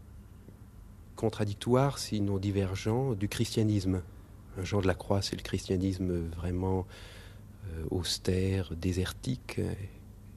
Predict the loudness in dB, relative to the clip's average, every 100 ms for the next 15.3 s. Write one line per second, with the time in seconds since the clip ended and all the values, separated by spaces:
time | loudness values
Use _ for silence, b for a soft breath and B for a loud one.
0 | -10 -4 -2 -2 -2 -4 -6 -10 -16 -12
1 | -12 -2 -2 0 0 2 4 2 2 -2
2 | 0 0 0 -2 -2 2 4 4 2 0
3 | 0 2 4 6 6 6 2 2 4 6
4 | 6 6 2 2 4 4 4 6 6 4
5 | 4 6 6 4 B B B B B -4
6 | -2 2 8 8 8 4 4 2 4 4
7 | 4 4 6 6 6 6 4 0 -2 -6
8 | -8 -14 -16 -12 -2 2 6 8 8 10
9 | 8 8 6 6 2 2 4 4 0 2
10 | 4 4 2 2 4 6 4 2 B B
11 | B B B -12 -8 -6 -4 -6 -6 -6
12 | -8 -10 -8 -2 2 2 2 -10 -6 0
13 | 6 6 8 8 6 6 2 4 2 2
14 | 0 2 2 4 4 4 2 2 4 4
15 | 4 6